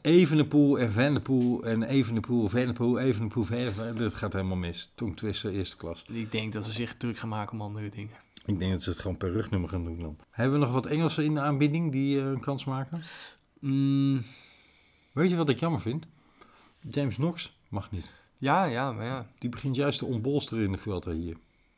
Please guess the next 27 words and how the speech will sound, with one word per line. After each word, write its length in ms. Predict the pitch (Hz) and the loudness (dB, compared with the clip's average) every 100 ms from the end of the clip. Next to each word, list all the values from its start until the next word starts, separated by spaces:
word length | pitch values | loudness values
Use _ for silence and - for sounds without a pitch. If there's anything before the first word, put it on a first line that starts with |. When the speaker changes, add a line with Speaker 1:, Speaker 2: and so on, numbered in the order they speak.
| _ | _
Speaker 2:
Ja, 380 | - _ _ - | -20 _ _ -20
maar 100 | - | -12
is 100 | 101 | -10
ook 120 | 117 | -8
wel 160 | 110 | -6
een 100 | 113 | -6
beetje 320 | 107 110 110 107 | -4 -4 -4 -8
een, 100 | 107 | -8
eh, 320 | 104 107 110 | -8 -8 -8
klassementsman, 640 | - 220 107 104 - 101 | -6 -6 -6 -10 -10 -10
hè? 80 | 113 147 - _ 143 170 | -8 -10 -14 _ -4 0
Speaker 1:
Ja, 200 | 190 180 - - | 0 -2 -6 -6
Speaker 2:
Zo'n 80 | |
Speaker 1:
eens. 220 | 101 120 117 | -4 -2 -4
Speaker 2:
etappekoersman. 760 | 117 - - 110 107 101 101 - | -8 -8 -8 -6 -6 -10 -10 -10
Speaker 1:
Maar 240 | 135 151 - - | -8 -8 -10 -8
laat 220 | 104 101 | -6 -6
hem 100 | 85 | -6
lekker 220 | 80 80 | -8 -4
rijden. 300 | 82 107 147 - _ _ _ _ _ _ | -2 -2 -6 -12 _ _ _ _ _ _
Speaker 2:
Het 160 | 110 107 | -8 -4
zou 120 | 107 | -2
wel 100 | 104 | 0
leuk 200 | 113 151 | 2 2
zijn 160 | 131 113 | 0 -2
voor 200 | 113 113 | -4 -6
hem. 160 | 147 | -8